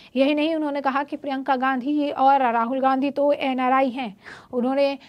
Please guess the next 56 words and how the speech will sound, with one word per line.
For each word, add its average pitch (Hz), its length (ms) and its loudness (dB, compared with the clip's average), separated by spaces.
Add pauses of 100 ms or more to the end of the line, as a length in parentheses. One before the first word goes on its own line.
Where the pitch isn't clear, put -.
(120)
कहा 240 180 -6
कि 285 120 -8
ये 262 180 0
तो 269 140 -4
यहाँ 247 220 -4
के 294 140 0
है 220 240 -4
ही 269 180 -2
नहीं, 302 220 -2
तो 302 120 0
फिर 294 200 -4
ये 294 100 -4
किस 294 240 -8
तरीके 294 300 -4
से 311 120 -6
बातें 277 240 -2
कर 269 80 -4
रहे 226 80 -4
हैं? 214 40 -8
उन्होंने 220 140 -10
कहा 247 100 -2
राहुल 254 280 -2
गांधी 254 240 0
और 277 60 0
प्रियंका 269 300 -6
गांधी 262 220 -6
एनआरआई 269 400 0
है। 220 180 -12 (360)
उन्होंने 254 220 0
कांग्रेस 269 360 -2
के 285 140 2
न्याय 262 280 0
पत्र 277 320 -2
को 277 200 -2
अन्याय 262 360 0
पत्र 302 300 -2
भी 277 100 -2
करार 269 300 0
दिया 208 200 -10 (140)
और 220 60 -4
सीएम 247 300 -6
योगी 254 300 -2
ने 233 180 -4 (340)
आरक्षण 311 400 0
के 311 100 -2
मुद्दे 285 280 2
पर 294 140 2
कहा 277 220 -2
कि 285 120 -6
देश 254 320 2
धार्मिक 277 400 -4
आधार 247 340 0
पर 254 280 -2
आरक्षण 240 400 -4
को 269 160 -4
मंजूरी 233 580 -6